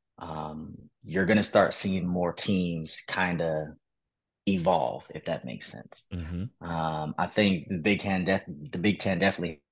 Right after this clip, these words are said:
Speaker 1: has a chance to play and compete with the S E C. I mean, we used to think that we, we could compete. Uh, we never really got a chance to play, but, um, the S E C is, is, is strong football, and I
Speaker 2: Mm-hmm.
Speaker 1: think it's okay to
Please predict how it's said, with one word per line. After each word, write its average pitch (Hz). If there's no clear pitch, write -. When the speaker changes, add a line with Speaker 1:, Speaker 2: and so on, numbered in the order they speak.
Speaker 1:
has 85
a -
chance 80
to -
play 82
and 85
compete 78
with 82
the -
S 82
E 90
C. 95
I -
mean, 82
we 87
used -
to -
think 165
that -
we, 151
we 160
could 165
compete. 170
Uh, 73
we 85
never 78
really 80
got 80
a 80
chance 82
to -
play, 92
but, 82
um, 80
the 80
S 110
E -
C 120
is, 101
is, 85
is -
strong 90
football, 80
and 87
I 82
Speaker 2:
Mm-hmm. 85
Speaker 1:
think 87
it's -
okay 85
to 76